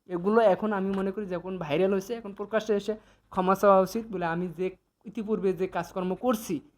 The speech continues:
মানে, একজন আর্টিস্ট, একজন শিল্পী হিসাবে, আহ, আমাকে ওই হিসাবে ক্ষমার দৃষ্টিতে দেখবেন। এবং কি জনস-, মানে, একটা ভিডিও কনফারেন্সে দেখ, সেটা হলো, আহ, সাংবাদিকদেরকে ডাক দিয়ে বলো, এটা করা উচিত,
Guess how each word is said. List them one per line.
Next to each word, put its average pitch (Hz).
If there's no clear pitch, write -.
মানে, 139
একজন 170
আর্টিস্ট, 190
একজন 185
শিল্পী 214
হিসাবে, 190
আহ, 156
আমাকে 175
ওই 208
হিসাবে 226
ক্ষমার 185
দৃষ্টিতে 190
দেখবেন। 180
এবং 214
কি 214
জনস-, 190
মানে, 160
একটা 220
ভিডিও 196
কনফারেন্সে 233
দেখ, 262
সেটা 185
হলো, 196
আহ, 170
সাংবাদিকদেরকে 175
ডাক 165
দিয়ে 160
বলো, 139
এটা 196
করা 170
উচিত, 143